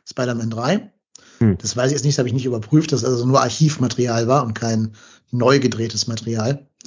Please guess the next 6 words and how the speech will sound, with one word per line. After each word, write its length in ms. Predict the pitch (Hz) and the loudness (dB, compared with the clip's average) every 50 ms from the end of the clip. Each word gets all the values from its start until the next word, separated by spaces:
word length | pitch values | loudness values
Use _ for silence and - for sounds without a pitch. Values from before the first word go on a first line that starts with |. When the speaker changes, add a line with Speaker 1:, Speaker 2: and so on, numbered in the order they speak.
| - - - - - _ - _ | -18 -18 -18 -20 -20 _ -20 _
Speaker 1:
Keine 260 | - 120 120 123 107 | -6 -6 -4 -4 -4
Ahnung. 280 | 107 120 139 143 151 147 | -4 0 0 0 0 0
Aber 140 | 131 131 120 | 0 -2 0
gerade 280 | 120 131 147 165 165 | 2 2 2 2 2
Sandman, 760 | 143 - - 147 143 156 180 175 170 165 165 160 165 165 165 160 - _ _ _ _ _ _ _ _ | 0 0 0 2 2 2 0 0 -2 -2 0 0 0 -2 -4 -6 -10 _ _ _ _ _ _ _ _
ähm, 680 | - 143 135 135 135 135 131 135 135 131 131 139 - | -2 0 2 4 4 4 2 0 -2 -4 -6 -8 -14